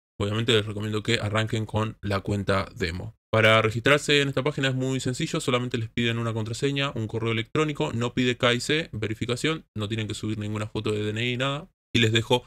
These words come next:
el link en la descripción como siempre. Yo ya estoy logueado, así que voy a entrar directamente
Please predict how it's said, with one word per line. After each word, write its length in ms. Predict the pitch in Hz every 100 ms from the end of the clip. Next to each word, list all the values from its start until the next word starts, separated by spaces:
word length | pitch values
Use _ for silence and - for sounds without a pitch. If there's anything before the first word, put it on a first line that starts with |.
| - - -
el 200 | 110 107
link 220 | 120 -
en 100 | 110
la 80 | 107
descripción 480 | 107 104 107 - 113
como 220 | - 101
siempre. 260 | - - - -
Yo 80 |
ya 100 | 113
estoy 180 | 117 117
logueado, 320 | 107 113 131
así 180 | 127 117
que 100 | 110
voy 160 | 107 107
a 40 |
entrar 380 | 104 110 110 110
directamente 720 | 107 113 - 110 113 117 113